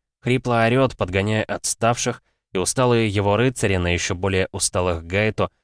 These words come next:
держатся в хвосте растянувшиеся больше, чем на лигу колонны, подбирая обессилевших. Куда они шли, что их вело?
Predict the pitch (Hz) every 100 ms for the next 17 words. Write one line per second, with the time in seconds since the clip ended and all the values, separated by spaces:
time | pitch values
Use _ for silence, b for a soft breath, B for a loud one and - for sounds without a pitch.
0 | _ 92 85 95 87 85 - 85 - 92
1 | - 113 95 - 98 95 - 92 85 87
2 | 87 90 95 - 92 90 87 98 92 -
3 | 87 92 107 98 87 87 78 80 87 90
4 | - 78 78 - 101 95 76 - - -
5 | _ _ _ _ _ - 101 123 123 120
6 | - 95 90 - - 98 98 92 92 95
7 | 82 78